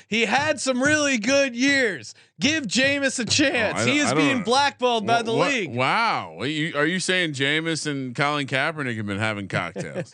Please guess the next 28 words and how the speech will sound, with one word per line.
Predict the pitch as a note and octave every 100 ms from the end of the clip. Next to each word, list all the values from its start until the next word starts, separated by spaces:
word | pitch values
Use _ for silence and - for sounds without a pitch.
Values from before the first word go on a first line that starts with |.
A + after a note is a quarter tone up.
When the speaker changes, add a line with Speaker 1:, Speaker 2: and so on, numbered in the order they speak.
| -
Speaker 1:
<laughs> | - -
No, | F3+ A#2+
I'm | D#3
just, | F3+ F#3+ - -
I'm | F3 F3+ D#3
comparing | F#3 E3+ G#3+ B3+ G#3+ E3+ D#3 D3+ - -
the |
fact | E3 F#3+
that | F3+
the | F3+
media, | F3+ A3+ G#3+ F#3+ F3
anytime | F3 G3+ F#3+ G3 F#3+ F#3+ F3+ F3 - _ _
there | D#3+ D#3+ E3+
is | D#3+ D#3+ C#3 F3
a, | D3+ C#3+ - A3
a | D#3+
quarterback | C3+ F#3 G3 F#3 E3+ D#3+
that's | D#3+ -
doing | F#3 D#3
shitty, | C#3+ G3 F#3 C#3+ B2+
they, | C3+ C3+ B2+
they | C#3+
just | C#3+ D3 C#3
go, | C3+
"Why | A#2+ D#3+ G3+
not | A3
Colin | - G3 G#3 G3
Kaepernick?" | G3 A#3+ A3+ F#3 A2